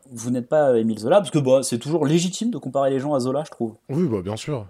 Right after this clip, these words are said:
Speaker 2: Euh,
Speaker 1: C'est
Speaker 2: toujours très
Speaker 1: <laughs> Ah,
Speaker 2: pertinent.
Speaker 1: bah, t'es une merde parce que t'es pas Zola. C'est comme, euh, la semaine dernière, Klas-, Klarsfeld, euh, bon, tu n'es pas, euh,
Speaker 2: <laughs> Churchill.
Speaker 1: bah,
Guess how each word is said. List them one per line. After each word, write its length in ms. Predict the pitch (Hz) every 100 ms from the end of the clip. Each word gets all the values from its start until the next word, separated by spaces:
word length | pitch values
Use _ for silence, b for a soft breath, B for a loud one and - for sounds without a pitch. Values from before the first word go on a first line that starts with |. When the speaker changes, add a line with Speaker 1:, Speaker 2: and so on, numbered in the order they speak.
| 123
Speaker 2:
Euh, 40 | 104
Speaker 1:
C'est 160 | - 151
Speaker 2:
toujours 180 | - -
très 100 | 101
Speaker 1:
<laughs> 100 | 92
Ah, 20 |
Speaker 2:
pertinent. 260 | - 190 147
Speaker 1:
bah, 80 |
t'es 120 | - 127
une 100 | 131
merde 200 | 208 175
parce 120 | -
que 40 | -
t'es 20 |
pas 160 | 175 175
Zola. 240 | 143 131
C'est 160 | - 120
comme, 220 | 170 165
euh, 360 | 131 120 120 117 120 - _
la 140 | 117
semaine 160 | - 113
dernière, 320 | 104 120 143
Klas-, 260 | 113 110 -
Klarsfeld, 500 | - 110 - 143 147 117
euh, 180 | 107 104
bon, 220 | 135 151
tu 160 | -
n'es 100 | 131
pas, 320 | 123 147 143 131
euh, 240 | 117 113
Speaker 2:
<laughs> 960 | 107 - - - - - - - - -
Churchill. 400 | 127 - 185
Speaker 1:
bah, 120 | 123